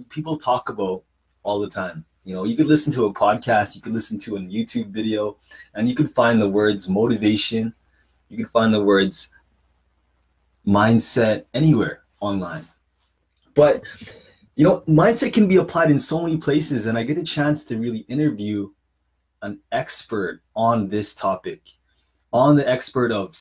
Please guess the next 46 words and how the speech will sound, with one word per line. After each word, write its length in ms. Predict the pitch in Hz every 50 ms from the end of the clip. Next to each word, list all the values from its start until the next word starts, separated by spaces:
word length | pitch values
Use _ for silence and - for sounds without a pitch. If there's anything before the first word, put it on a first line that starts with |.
| _ -
psychology, 720 | - 101 92 - 104 113 113 123 135 131 123 117 123 123
on 160 | - 127 139
the 120 | 147 139 131
expert 340 | 131 - - - 123 113 101
of 240 | 95 90 87 _ _ _ _ _ _ _
sports 480 | - - - - - 120 147 180 170 -
psychology, 680 | 127 110 98 - - - 101 104 101 92 101 101 101 -
and 200 | - 110 113 113
someone 280 | - - 151 160 180 180
who's 240 | 135 160 156 - 139
actually 460 | 127 127 127 - - 127 120 113 107
been 340 | 95 - - 110 113 113 104
through 220 | - - 110 104 101
it 180 | 98 - - -
and 220 | 92 95 90 -
been 180 | - 104 104 101
through 140 | - 101
the 140 | 95 98 92
trenches 560 | - - 107 104 98 95 - 98 90 85 -
of 240 | - - - - - _ _ _ _ _ _ _ _ _ _ _ _
being 180 | - 98 98
a 40 | 98
champion. 460 | 95 - 92 92 92 - - 80 78 _ _ - - - - - - _ _ _ _ _ _ _ _ _ _ _ _ _ -
Now, 320 | - 131 139 143 143 - - -
before 360 | 113 147 147 - - 180 202 196
I 140 | 196 190 -
introduce 520 | 170 165 160 - 160 139 147 156 156 - -
to 100 | 165 160
you 100 | 151 127
my 160 | 127 113 113
guest 580 | 110 101 117 117 127 143 - - - _ - _ _ _
today, 320 | - 113 110 110 120 120
I 80 | - 123
want 200 | 131 147 165 170
to 60 | 170
invite 400 | 160 139 120 135 147 147 - -
you 80 | 131 127
all 160 | 127 127 127
to 100 | - 117
the 200 | 120 113 113 117
Impact 420 | 120 123 - 123 113 110 - _
Players 320 | - 123 117 113 113 - -
Tour, 260 | - 123 120 120 120
which 200 | 113 110 - -
is 100 | 101 -
happening 560 | - 110 113 117 - 120 117 113 113 107